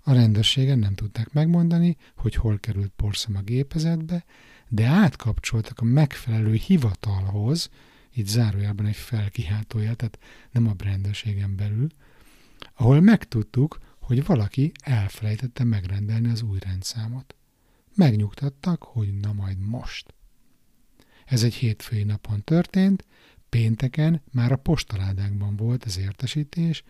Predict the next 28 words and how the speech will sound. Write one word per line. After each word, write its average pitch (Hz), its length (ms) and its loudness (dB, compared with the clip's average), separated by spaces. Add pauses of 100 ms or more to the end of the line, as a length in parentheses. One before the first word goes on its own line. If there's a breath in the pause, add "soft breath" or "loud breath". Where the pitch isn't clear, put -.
(160 soft breath)
hogy 110 200 -2
megérkezett 101 840 -6
a - 40 -20
cucc. - 460 -12 (960 soft breath)
A - 100 -6
pöpec - 360 2
csomagolásban 117 840 2
még 165 220 2
csavarokat 107 640 0
is 110 120 -4
tettek 151 480 -2
fehér 113 520 -2
műanyag 104 420 0
kupakkal, 175 800 -2 (320 soft breath)
hogy 196 200 2
erre 104 260 -2
se 113 160 -6
fájjon 117 460 -2
a 120 160 0
polgár 104 500 -4
feje. 95 520 -12 (220)
Összefoglalva 107 720 0
tehát 156 400 0
az 117 80 -4
ügymenet 101 400 -4
a - 60 -14
következő 98 760 -10
volt. 131 320 -16